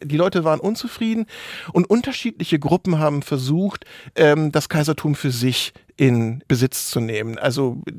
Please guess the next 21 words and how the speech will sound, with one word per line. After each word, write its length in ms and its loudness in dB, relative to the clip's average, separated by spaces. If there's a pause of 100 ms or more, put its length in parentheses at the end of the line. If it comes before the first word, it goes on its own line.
(120)
sei 240 2
die 160 -6
Prätorianer, 840 2
die 120 -6
unterschiedlichen 720 -6
Truppen, 540 0 (320)
der 80 2
Senat, 640 2
die, 80 -4
äh, 340 -8
Provinzbevölkerung 1040 0
in 100 -2
Tunesien. 600 0 (320)
Also 380 4
alle 340 2 (240)
versuchen 540 2
irgendwie 340 4
auf 140 0
diese 200 -4
Zentralregierung 1160 0
zuzugreifen, 880 -2